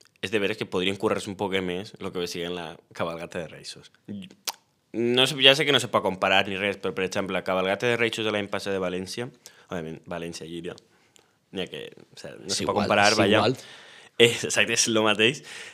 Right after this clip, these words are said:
Speaker 1: Eh, ostres, mm, era, a mi me pareix increïble, o sea, increïble, la cabalgata de València. I és de veres que no a la mateixa escala, però se podria fer algo més o menys asseat.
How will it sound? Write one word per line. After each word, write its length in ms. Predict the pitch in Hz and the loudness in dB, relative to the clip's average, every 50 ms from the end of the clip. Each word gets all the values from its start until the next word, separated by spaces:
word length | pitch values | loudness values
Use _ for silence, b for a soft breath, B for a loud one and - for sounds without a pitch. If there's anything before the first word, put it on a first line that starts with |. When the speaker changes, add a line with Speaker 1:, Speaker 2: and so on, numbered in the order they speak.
| B B - | B B 8
Speaker 1:
Eh, 800 | 131 127 120 120 120 117 113 110 110 107 104 98 - - - _ - | 10 12 12 12 12 12 12 12 12 10 8 6 2 -2 -8 _ -8
ostres, 380 | 123 - - 123 107 95 - - | -6 0 2 2 2 2 0 -6
mm, 460 | - 101 110 110 104 98 98 95 90 - 50 - | -8 -6 -4 -4 -2 -2 -4 -4 -6 -8 -8 -4
era, 280 | - 107 110 80 - - - 71 | -2 0 0 0 -2 -4 -8 -8
a 80 | 80 107 | -6 -4
mi 160 | 107 110 113 120 | -2 0 2 2
me 60 | 135 131 | 2 4
pareix 220 | 143 135 131 131 | 4 4 4 2
increïble, 560 | 139 156 139 151 120 104 104 110 113 101 85 76 - - - - | 0 -2 -2 0 0 0 0 -2 -2 -4 -4 -6 -10 -16 -20 -18
o 80 | - - | -12 -8
sea, 160 | - 95 - | -6 -6 -6
increïble, 600 | - 110 107 - 101 95 101 104 101 92 85 78 73 - | -6 -8 -8 -6 -4 -4 -4 -4 -4 -6 -6 -8 -8 -10
la 160 | - 95 92 | -10 -10 -8
cabalgata 420 | 98 92 92 92 87 90 87 90 92 | -6 -4 -4 -4 -4 -6 -6 -6 -6
de 300 | 92 92 90 90 87 87 | -6 -4 -4 -4 -6 -6
València. 560 | 90 87 87 87 92 90 - - 87 80 65 - - _ - | -6 -6 -6 -6 -8 -10 -10 -12 -12 -12 -14 -14 -18 _ -18
I 480 | - 95 92 87 85 73 60 55 - - - - - 50 50 - - - - 50 - - - - | -14 -12 -10 -10 -12 -12 -14 -16 -18 -20 -20 -20 -20 -20 -18 -18 -16 -16 -18 -20 -20 -20 -14 -12
és 100 | 104 101 | -6 -2
de 100 | 110 107 | 0 4
veres 260 | 113 113 104 92 - | 4 4 4 2 -2
que 180 | - 90 87 | -2 -4 -4
no 160 | 87 92 101 101 | -2 -2 0 0
a 40 | |
la 80 | 98 101 | 0 0
mateixa 280 | 104 110 101 101 113 107 | 0 -2 -4 -4 -4 -4
escala, 380 | 98 - - 104 104 110 113 - | -4 -2 0 2 4 4 4 2
però 120 | 113 113 | 0 -6
se 60 | 110 | -6
podria 240 | - 95 92 90 90 | -4 -4 -4 -4 -4
fer 160 | - 101 92 87 | -6 -6 -6 -6
algo 300 | 80 92 92 82 87 82 | -6 -6 -8 -8 -10 -10
més 180 | 85 87 - - | -10 -10 -10 -10
o 20 | |
menys 220 | 87 85 82 82 - | -10 -10 -10 -10 -10
asseat. 480 | 85 - - 80 80 80 78 - - | -10 -10 -10 -10 -12 -14 -16 -18 -20